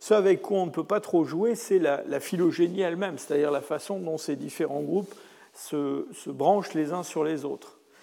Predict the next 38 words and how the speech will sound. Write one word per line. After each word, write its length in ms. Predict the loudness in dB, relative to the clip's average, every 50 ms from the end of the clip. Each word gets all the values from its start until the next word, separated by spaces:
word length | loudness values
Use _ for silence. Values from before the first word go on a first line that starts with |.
| -20 -20 _ _ -6
Et 100 | -4 0
donc, 320 | 2 4 2 2 2 -2 -2
à 100 | -2 0
l'intérieur 420 | 0 0 0 0 0 0 0 2
des 220 | 0 0 -2 0 -2
hominidés, 840 | -2 -4 -4 -8 -8 -8 -4 4 6 6 6 6 4 -2 -4 -6 -6 -2
eh 160 | -2 -2 -2
bien, 180 | -2 -4 -4
on 120 | -4 -4 -4
a 120 | -4 -4
des 240 | -2 -2 -2 -2 -2
homininés, 720 | -2 -4 -4 -6 -8 -8 -8 -6 -4 0 0 0 0 -2 -8 -16 -20 _ _ -18
une 120 | -16 -14
sous-famille, 800 | -12 -10 -10 -10 -8 -6 -6 -6 -6 -6 -8 -8 -8 -8 -4 -2
et 60 | -2
à 80 | 0
l'intérieur 340 | 0 -2 -6 -4 -6 -6 -6
de 60 | -6
ces 180 | -8 -8 -6 -6
homininés, 600 | -6 -6 -6 -10 -10 -10 -8 -6 -4 -6 -6 -6 -10
une 300 | -12 -12 -10 -12 -14 -16 -18 -16
tribu, 580 | -8 -4 -2 -2 -2 -2 -4 -4 -4 -6 -8 -10 -12
les 240 | -12 -12 -8 -2 -2
hominini 760 | -2 -2 -2 -6 -8 -8 -8 -8 -8 -8 -8 -8 -8 -10 -12 -16 -20 _ _ _ _ _ -12
en 80 | -6 -4
latin, 460 | -2 -2 -2 -4 -6 -8 -8 -8 -12 -16 -20 -20 _ _ _ _ _ _ _ _ _ _ _ _
à 120 | 0 2 2
l'intérieur 560 | 2 2 0 0 0 0 2 2 2 0 0
duquel 540 | -2 -4 -10 -8 0 2 4 4 4 2 0 -4 -6
on 120 | -8 -8
a 100 | -8 -8
fait 180 | -4 2 2 2
une 220 | 2 0 -6 -8
sous-tribu 760 | -6 -4 2 2 2 2 2 2 0 0 0 0 -2 -4 -4
qu'on 240 | -4 -6 -6 -6 -4
appelle 320 | -4 -4 -2 -2 -2 -2
les 240 | -2 -2 -2 4 6
hominines, 800 | 6 6 4 -2 -6 -6 -2 0 0 2 2 0 -2 -2 -4